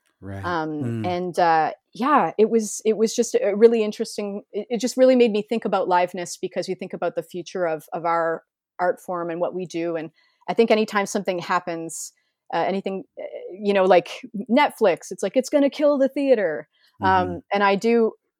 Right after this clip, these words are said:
Speaker 2: I do think that, you know, the world obviously has changed <laughs> in countless ways over the last two thousand years, or, um, but I think, uh, you know, I,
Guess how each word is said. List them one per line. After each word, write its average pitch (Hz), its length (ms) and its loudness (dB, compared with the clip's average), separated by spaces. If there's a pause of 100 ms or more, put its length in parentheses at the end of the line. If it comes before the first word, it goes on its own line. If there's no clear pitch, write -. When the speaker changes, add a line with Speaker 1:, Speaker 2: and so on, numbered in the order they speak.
(160)
Speaker 2:
I 208 120 8
do 226 180 0
think 220 360 -2
that, 190 160 -2
you 190 100 -6
know, 175 360 -2
the 190 100 -4
world 196 260 4
obviously 180 380 -2
has 190 120 -6
changed 202 520 -6
<laughs> - 60 -14
in 254 120 2 (840)
countless 269 520 4
ways 262 320 12
over 214 120 2
the 208 60 4
last 208 300 6
two 226 140 -2
thousand 214 380 0
years, 202 340 -4
or, 170 160 -4 (380)
um, 180 320 -2 (100)
but 196 220 2 (200)
I 190 120 2
think, 190 380 -6 (100)
uh, 170 460 2 (720)
you 208 120 2
know, 214 120 6
I, 208 100 6